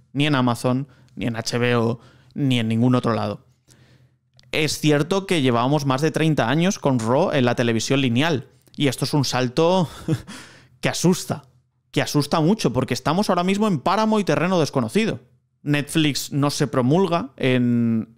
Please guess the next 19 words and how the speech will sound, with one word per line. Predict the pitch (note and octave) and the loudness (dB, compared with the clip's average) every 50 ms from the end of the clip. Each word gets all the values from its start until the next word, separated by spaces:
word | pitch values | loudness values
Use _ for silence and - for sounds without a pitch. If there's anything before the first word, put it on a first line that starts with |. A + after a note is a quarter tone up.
| _ _ _ | _ _ _
la | - D3+ C3 A2 | -2 -2 -2 -2
publicación | C3 B2+ C3 C3+ B2 - A#2+ - - C#3 C#3 C#3 C#3 C3+ B2+ | -2 -2 0 0 0 -2 -2 -2 0 0 2 2 2 0 0
o | B2+ B2+ | 0 0
la | B2+ B2+ | 0 0
emisión | B2+ B2+ B2+ A#2 - - C#3+ C#3+ C3+ C3 | 0 0 0 0 0 2 2 2 2 2
de | C3 | 0
contenido | - C3 B2 - B2+ B2+ B2+ A#2+ | 0 0 0 0 2 2 2 2
en | A#2+ B2 | 4 2
directo, | C3+ D#3+ F#3+ G3 - - A3+ - - | 2 2 0 -2 -2 -2 -4 -4 -4
con | - - A#2 | -4 -4 -2
lo | A2 | -2
cual | G#2+ B2 B2 A#2+ | 0 -2 -2 0
no | A#2 A#2+ | 0 -2
sabemos | A#2+ - A#2+ A2+ B2 B2 B2 A#2 - - | -2 0 0 0 2 2 0 0 -2 -2
cómo | B2 A#2+ A#2 | -2 0 0
le | A2+ | 0
va | A2 A2+ | 0 -2
a | A#2 | -2
funcionar, | - B2 A#2+ - B2 A#2+ C#3 F3 A#3 - | -4 -6 -6 -2 -2 0 0 0 -2 -4